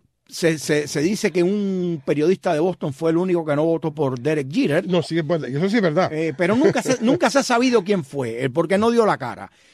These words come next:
Speaker 1: Y hubo uno que no votó por, por Ichiro Suzuki. Alguna razón tendrán, pero yo, yo no tengo, yo los analizo como su rendimiento, como jugador, lo que aportaron.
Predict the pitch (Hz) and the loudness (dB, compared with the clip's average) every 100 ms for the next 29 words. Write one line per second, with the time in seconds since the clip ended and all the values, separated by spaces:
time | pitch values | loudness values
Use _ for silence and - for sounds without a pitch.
0 | - 170 254 247 240 269 214 180 185 208 | -6 0 4 6 6 4 2 2 2 2
1 | 196 208 175 180 160 139 151 185 180 185 | 2 0 -2 -2 -4 -6 -4 -4 -4 -2
2 | 160 160 131 285 160 247 - - _ _ | -2 -4 -2 -2 -2 -4 -6 -12 _ _
3 | - 175 190 285 240 226 247 226 196 160 | 0 2 2 2 2 2 0 -2 -2 0
4 | 135 120 156 160 196 247 254 165 220 254 | -2 -2 0 0 2 0 0 -4 -4 -2
5 | 233 240 254 214 165 _ _ _ _ - | -4 -2 0 0 -2 _ _ _ _ -6
6 | 135 233 262 226 180 175 175 262 208 226 | 4 6 6 2 0 0 0 0 -2 -2
7 | 196 - _ _ _ - 160 156 156 139 | -2 -4 _ _ _ -4 0 2 0 -2
8 | - 139 170 156 156 151 151 226 226 196 | -10 -6 -2 0 0 2 2 2 0 -2
9 | 175 165 156 147 156 147 151 208 214 170 | -4 -2 0 4 4 4 2 2 2 2
10 | 151 151 139 139 - 202 170 | 0 -4 -4 -8 -2 -2 -2